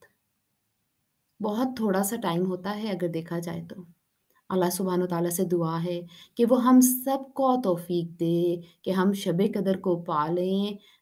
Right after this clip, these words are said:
हम अल्लाह सुब्हानो तआला को राज़ी कर लें और शब कदर हमारे नसीब में लिख दी जाए। अपना ख्याल रखिएगा, दुआओं में याद रखिएगा।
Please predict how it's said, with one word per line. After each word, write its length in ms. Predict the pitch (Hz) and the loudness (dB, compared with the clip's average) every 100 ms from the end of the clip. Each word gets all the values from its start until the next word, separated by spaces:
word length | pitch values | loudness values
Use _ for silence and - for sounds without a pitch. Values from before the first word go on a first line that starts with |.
| - | -6
हम 240 | 208 233 | 0 2
अल्लाह 200 | 220 220 | 2 0
सुब्हानो 380 | 226 226 208 208 | -2 -4 -2 -2
तआला 280 | 208 190 196 | -2 0 0
को 240 | 196 220 180 | 0 2 2
राज़ी 460 | 165 147 156 190 | 0 -2 0 0
कर 240 | 196 202 180 | 0 0 0
लें 580 | 180 185 185 190 196 - _ | 0 0 0 0 -2 -8 _
और 140 | 180 175 | -4 -4
शब 400 | 175 - 180 175 202 214 | -6 -4 -2 2 0 0
कदर 520 | 165 156 180 175 143 - _ _ _ _ 175 | -4 0 2 2 0 -8 _ _ _ _ -6
हमारे 420 | 175 156 156 160 | -2 0 0 0
नसीब 500 | 165 151 156 151 147 | 0 -2 -6 -6 -6
में 140 | 156 | -6
लिख 260 | 147 143 139 - | -4 -6 -8 -12
दी 100 | 151 | -14
जाए। 260 | 160 165 185 _ _ _ _ _ _ _ _ _ _ - | -14 -18 -20 _ _ _ _ _ _ _ _ _ _ -16
अपना 280 | 170 185 170 - | -6 -4 -4 -6
ख्याल 360 | 160 156 170 196 | -4 -2 0 -2
रखिएगा, 720 | 202 - 196 196 185 180 190 - - - | -4 -4 -4 -2 -4 -4 -6 -16 -16 -4
दुआओं 360 | 202 196 190 208 | 0 2 2 0
में 140 | 202 | 0
याद 420 | 175 160 160 190 | -2 2 0 0
रखिएगा। 600 | 190 190 - 190 175 180 | -4 -6 -2 0 0 -2